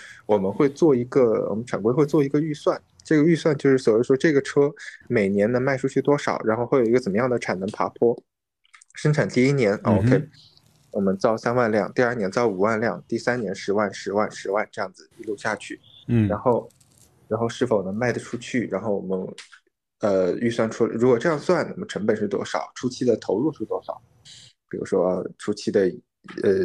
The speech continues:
Speaker 1: 研究的成本是一亿，然后这个模具的、机器的，然后这些的预算会放到里面，然后做出一个长期的一个判断。但是我相信啊，这种东西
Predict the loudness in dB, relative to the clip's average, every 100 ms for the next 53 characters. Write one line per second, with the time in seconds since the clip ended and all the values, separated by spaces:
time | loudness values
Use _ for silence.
0 | 4 2 0 -4 0 0 2 2 4 2
1 | 0 0 0 2 0 0 -4 -2 2 4
2 | 2 0 -2 0 -2 -6 -20 _ _ _
3 | -2 -2 0 -2 -2 -2 -6 -8 -12 -16
4 | -4 0 0 2 2 4 4 2 -2 -12
5 | _ -20 -4 -4 -4 -2 0 2 0 -2
6 | -6 _ _ _ -20 -20 _ _ _ _
7 | _ -6 -2 -4 0 0 2 2 2 0
8 | -2 _ -4 0 2 2 0 -2 -2 2
9 | 2 0 0 -2 0 0 -2 2 2 2
10 | 2 2 2 0 -4 -6 -4 0 0 0
11 | -4 -4 -4 -6 -10 -12 -2 0 2 2
12 | 0 _ _ _ _ 2 4 4 2 -2
13 | -2 -2 0 0 2 0 0 0 -4 0
14 | 2 2 0 -6